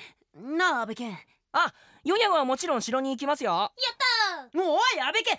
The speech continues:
Speaker 1: 何を勝手に。
Speaker 2: お前こそ何言ってんだよ。お城のお抱え剣士になれて、しかも姫に気に入られてる。出世街道まっしぐらじゃねえか。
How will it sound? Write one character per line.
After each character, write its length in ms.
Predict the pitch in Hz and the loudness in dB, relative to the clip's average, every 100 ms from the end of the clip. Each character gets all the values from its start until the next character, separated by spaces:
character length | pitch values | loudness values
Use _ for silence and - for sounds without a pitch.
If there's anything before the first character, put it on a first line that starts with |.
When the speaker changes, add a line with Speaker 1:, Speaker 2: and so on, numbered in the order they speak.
| - | -4
Speaker 1:
何 320 | 302 415 466 | 0 0 0
を 40 | 440 | -2
勝 180 | 302 311 | -4 -4
手 100 | 370 | -2
に。 300 | 381 - - | -2 -4 -10
Speaker 2:
お 180 | 113 185 | -12 -10
前 220 | 285 349 | -8 -10
こ 100 | 302 | -10
そ 100 | 277 | -8
何 280 | 180 254 415 | -6 -2 0
言 80 | 294 | 0
っ 40 | |
て 140 | - 220 | 0 -4
ん 60 | |
だ 100 | 185 | -2
よ。 420 | 170 247 254 156 - - - - _ | 0 2 2 0 -6 -20 -20 -20 _
お 120 | 170 202 | -4 -2
城 180 | 269 | -2
の 140 | 269 254 | -2 -2
お 40 | |
抱 240 | 254 277 285 | -2 -2 0
え 60 | |
剣 180 | 285 311 | 0 -2
士 120 | 269 | -2
に 80 | 214 | -2
な 100 | 254 | 0
れ 80 | 277 | 0
て、 220 | 156 107 - - | -2 -10 -14 -10
し 140 | - | -4
か 100 | 320 | -2
も 120 | 220 | -2
姫 260 | 139 - 339 | -2 0 0
に 100 | 156 | -2
気 180 | - 214 | 0 0
に 120 | 311 | 2
入 80 | 339 | 2
ら 80 | 302 | 0
れ 80 | |
て 80 | 277 | 0
る。 200 | 262 110 - - - - | -4 -6 -10 -20 -18 -8
出 280 | - 254 | -4 -2
世 160 | 247 349 | -2 -2
街 200 | 349 359 | 0 0
道 120 | 190 | 0
ま 160 | 135 220 | 0 2
っ 20 | |
し 220 | - - | 2 0
ぐ 80 | - | 0
ら 60 | 466 | 0
じ 80 | 254 | -2
ゃ 40 | |
ね 80 | 202 | -4
え 60 | 190 | -4
か。 380 | 175 139 90 | -6 -8 -10